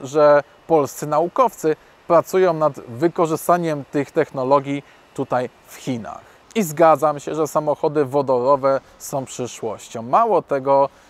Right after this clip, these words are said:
e, będziemy wkrótce widzieli statki, będziemy widzieli, e, samoloty wodorowe. Ale nie, nie, przepraszam, źle mówię.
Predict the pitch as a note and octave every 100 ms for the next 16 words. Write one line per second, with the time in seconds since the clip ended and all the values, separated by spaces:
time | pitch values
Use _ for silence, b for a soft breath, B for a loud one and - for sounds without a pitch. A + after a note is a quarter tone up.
0 | - C3 C3 D3 B2+ C3 C#3+ C3 - C#3
1 | - C3 B2+ B2 A2+ - D#3 D3 - D3
2 | C3 B2 B2 A#2+ A#2 A#2 B2+ B2 B2 B
3 | B A#2+ B2+ - D3+ C3+ B2+ C3+ - C3
4 | B2+ b b A#2+ A#2 D3+ C3+ B2+ A#2 A2
5 | A2+ C3+ D#3+ F#3+ A#3+ B3+ F#3+ G3 - F#3
6 | F3+ D#3+ B2+ C3 F#3 A3+ A#3 F#3 B2+